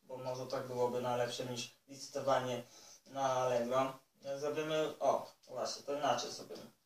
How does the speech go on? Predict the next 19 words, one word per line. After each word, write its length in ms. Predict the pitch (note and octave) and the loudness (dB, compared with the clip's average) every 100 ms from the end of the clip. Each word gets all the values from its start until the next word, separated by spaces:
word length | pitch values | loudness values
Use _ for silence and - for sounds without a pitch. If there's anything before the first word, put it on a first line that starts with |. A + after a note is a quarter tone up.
| _ - | _ 6
Tam 240 | F3 - | 6 8
to 420 | E3+ D#3 D3 D3 C#3+ | 8 10 8 6 0
nie 160 | D3+ | 2
jest 200 | C#3 C3+ | 2 2
to 100 | C#3+ | 2
ważne, 520 | C3 C3 B2+ C3+ C3 - - _ C#3+ | 6 6 6 2 0 -4 -16 _ -20
licytowanie 680 | C3+ - C#3 C#3 C#3 C3 B2+ | -18 -4 2 6 6 4 0
lub 160 | B2+ | -4
sprzedaż. 420 | - - C3+ D3 D3 - _ _ _ _ _ _ _ - - | -4 0 8 8 8 2 _ _ _ _ _ _ _ -18 -8
Ważne 360 | B2+ D3 D#3 D#3 | 2 4 4 2
jest 200 | D3 - | 2 6
to, 280 | G#2 - - - _ C3+ | 6 6 -2 -20 _ 0
że 280 | C#3+ C3+ - | 4 4 6
kto 180 | F3+ | 6
najwięcej 440 | F#3+ E3+ E3 D#3+ D3 | 8 8 8 2 -2
zli-, 300 | D3+ C#3+ - | -2 -6 0
yy, 840 | D3 C#3 C#3+ C#3 C3+ C3+ C3+ B2 | 4 8 8 8 8 6 6 2
zlajkuje, 840 | - C#3+ D#3+ E3+ - C3+ C3+ C3+ - _ _ _ _ - | -2 6 6 6 2 6 10 10 6 _ _ _ _ -12
czyli 400 | - - B2 | -6 -4 -4